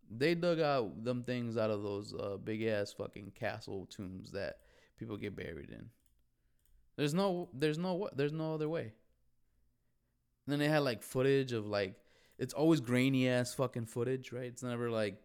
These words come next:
we're in fucking twenty twenty-three, somehow the fucking planes only got blurry vision at night.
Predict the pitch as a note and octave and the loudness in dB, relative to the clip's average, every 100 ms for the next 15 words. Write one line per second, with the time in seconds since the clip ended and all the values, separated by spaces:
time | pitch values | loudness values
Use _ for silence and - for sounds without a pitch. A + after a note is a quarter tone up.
0 | _ _ _ _ _ _ _ - C3+ C#3 | _ _ _ _ _ _ _ -6 -4 2
1 | E3 C#3 - D#3 C3+ C#3+ A#2+ A2 A#2 A2+ | 2 2 0 0 0 0 -2 -2 -4 -2
2 | A2+ A#2 G#2 G2+ - A2+ A2 G2 - _ | -4 -2 -2 -4 -6 -4 -4 -6 -10 _
3 | - A2 G#2+ G2+ F#2+ F#2 - _ _ _ | -10 -4 -2 -2 -4 -8 -14 _ _ _
4 | A#2 A2+ A2+ G#2 G2+ F2+ F#2+ G#2 G#2 F2+ | -4 0 0 0 0 -2 -2 0 0 -2
5 | F#2+ F2+ G2+ - G2+ A2 | -4 -8 -10 -10 -10 -12